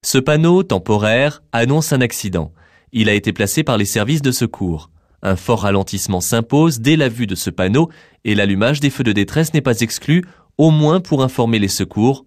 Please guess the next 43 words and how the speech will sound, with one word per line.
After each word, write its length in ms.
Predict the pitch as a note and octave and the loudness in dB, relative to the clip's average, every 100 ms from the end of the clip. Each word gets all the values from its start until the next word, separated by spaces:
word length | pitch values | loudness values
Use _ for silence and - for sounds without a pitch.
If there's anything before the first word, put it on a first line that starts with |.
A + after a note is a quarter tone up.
| - | -6
qu'on 140 | F#2 | -4
a 40 | |
réagi. 360 | F2 G2+ A#2 - _ _ _ _ _ _ _ _ _ _ _ _ _ _ _ _ _ _ _ _ _ _ _ _ _ _ _ _ | -2 -2 -2 -4 _ _ _ _ _ _ _ _ _ _ _ _ _ _ _ _ _ _ _ _ _ _ _ _ _ _ _ _
On 140 | B2+ C#3 | -2 2
peut 120 | E3 | 2
voir 300 | D3 D3 A#2+ | 2 2 2
d'où 100 | A2+ | -2
viennent 260 | G#2+ A2 | 0 0
les 100 | G2 | 0
camions 320 | F#2 G#2+ A2 G2+ | -2 0 0 -2
du 80 | |
chantier 440 | F#2+ A#2 A#2 - F3 | -2 -2 -2 0 0
grâce 420 | A2+ C#3+ E3 - | 0 0 -2 -4
aux 120 | - D3 | -2 -2
traces 300 | - B2+ A2 | 0 0 0
de 100 | F#2+ | -2
terre. 440 | - - - - _ _ - | -4 -8 -12 -20 _ _ -12
Ce 180 | - | -2
panneau 500 | C3 C#3 C#3 D#3+ E3+ - | 0 2 2 2 2 0
ne 120 | C3 | 0
leur 240 | C3+ B2+ | 2 2
donne 240 | B2+ C#3+ D3+ | 2 2 2
aucune 360 | D#3+ G3 - F#3+ | 0 0 0 -2
priorité 460 | - C#3+ A#2 A2+ A2 | -2 0 0 0 -2
de 80 | |
passage. 600 | G2+ F#2 - F#2+ - - _ _ _ _ - - - | -2 -4 -4 -8 -8 -14 _ _ _ _ -20 -20 -4
Cependant, 440 | - C#3+ D#3 F#3 | 0 2 4 4
il 100 | E3 | 2
s'agit 320 | B2+ C#3+ C3+ | 0 0 0
ici 240 | C3+ - D3+ | -2 -4 -4
d'une 220 | A#2+ A2 | 0 0
priorité 420 | - A2 G#2 G2+ | 0 -2 -2 -2
à 80 | G#2 | -2
droite 420 | G#2 A#2+ F3 - - | 0 -2 -2 -4 -2
et 120 | B2+ | 0
j'aurai 340 | C3 B2+ B2 | 2 0 0
éventuellement 640 | - C#3 C#3 C3 B2 A#2+ A2+ | 2 0 0 0 0 0 0
à 80 | G2+ | -2
céder 260 | - G2 | -4 -4
le 120 | G2 | -2
passage 360 | F#2 F#2+ - F#2 | -2 -4 -4 -4
à 60 | F2+ | -4
droite 340 | F2+ A#2+ C#3+ | 0 0 -2